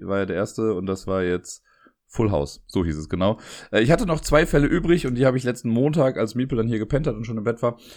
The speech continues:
habe ich die dann, äh, endlich in Anführungszeichen beendet. Ich habe mir das ja ein bisschen aufgespart alles und habe das ein bisschen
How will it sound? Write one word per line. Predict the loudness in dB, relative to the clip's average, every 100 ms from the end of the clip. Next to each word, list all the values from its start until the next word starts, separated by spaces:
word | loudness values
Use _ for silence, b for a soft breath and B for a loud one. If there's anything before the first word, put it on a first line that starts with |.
| B B
habe | 0
ich | 0
die | 0
dann, | 2 2 0
äh, | -2 -2 -2 -8 -16 0
endlich | 2 2 -2 -2
in | -2
Anführungszeichen | -2 -4 -4 -2 -2 -2 -6 -4
beendet. | 0 2 4 2 0
Ich | 0
habe | -2 0
mir | 0 0
das | 0
ja | 0
ein | 0
bisschen | -4 -2
aufgespart | -2 -2 -4 0 0
alles | 2 0 -2 -4
und |
habe | -8 -8
das | -6
ein | 0
bisschen | 0 0